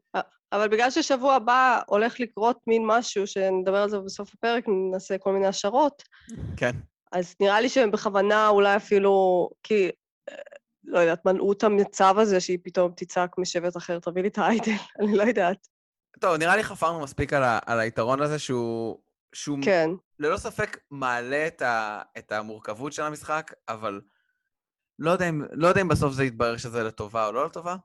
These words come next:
Speaker 2: זה הזמן יגיד. שאן חוזרת ל-, לשבט הירוק, ואז יש כזה משולש, ריקארד נגד ג'יני, ג'יני נגד, אה, ריקארד, ריקארד וג'יני נגד שאן. מה חשבת על זה?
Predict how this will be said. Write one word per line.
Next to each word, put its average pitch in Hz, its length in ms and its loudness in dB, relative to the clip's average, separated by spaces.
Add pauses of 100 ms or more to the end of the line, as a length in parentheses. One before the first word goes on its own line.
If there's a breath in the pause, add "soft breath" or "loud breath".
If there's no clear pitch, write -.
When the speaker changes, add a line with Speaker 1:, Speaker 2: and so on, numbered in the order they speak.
(100)
Speaker 2:
זה 110 180 -8
הזמן 107 280 -8
יגיד. 165 280 -6 (880)
שאן 170 300 2
חוזרת 156 480 0
ל-, 135 540 4
לשבט 139 400 -6
הירוק, 156 720 -2
ואז 131 320 2
יש 135 160 -6
כזה 127 480 -4
משולש, 139 840 -4 (160)
ריקארד 131 280 -2
נגד 123 220 -8
ג'יני, 143 520 -8 (640)
ג'יני 127 300 -10
נגד, 120 360 -8
אה, 117 220 -2
ריקארד, 139 760 0 (240)
ריקארד 127 320 -4
וג'יני 123 380 -10
נגד 120 120 -10
שאן. 143 420 -4 (600)
מה 156 160 -4
חשבת 120 360 -10
על 110 60 -12
זה? 107 100 -14